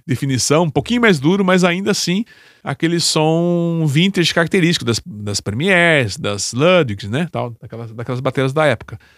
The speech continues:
Já nos oitenta, o som ficou mais seco, mais definido e ganhou volume. Por os cascos serem mais grossos, acabou, é, adicionando um pouco de massa, né, ao corpo do, dos cascos e ficou um pouco mais,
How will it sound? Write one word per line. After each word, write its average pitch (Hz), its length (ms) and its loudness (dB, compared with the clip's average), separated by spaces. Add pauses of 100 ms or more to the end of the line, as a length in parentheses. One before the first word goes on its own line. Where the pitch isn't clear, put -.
(180)
Já 170 280 0
nos 226 120 -6
oitenta, 196 640 0 (140)
o - 40 -8
som 175 220 0
ficou 165 200 -2
mais 160 280 0
seco, 185 560 0
mais 160 360 2
definido 175 640 0 (140)
e 170 120 -6
ganhou 190 280 2
volume. 175 500 0 (320)
Por - 60 -12
os - 120 -10
cascos - 340 -4
serem 135 240 -2
mais 120 240 -2
grossos, 135 560 0 (180)
acabou, 156 560 0
é, 139 320 2 (160)
adicionando 143 460 -2
um - 20 -2
pouco 131 220 -4
de 120 100 -2
massa, 127 480 0
né, 156 260 -4 (160)
ao 110 180 -8
corpo 143 340 -4
do, 107 200 -2
dos - 160 -8
cascos 147 460 0
e 143 80 0
ficou 180 260 -2
um 185 60 -2
pouco 190 220 -2
mais, 190 340 -2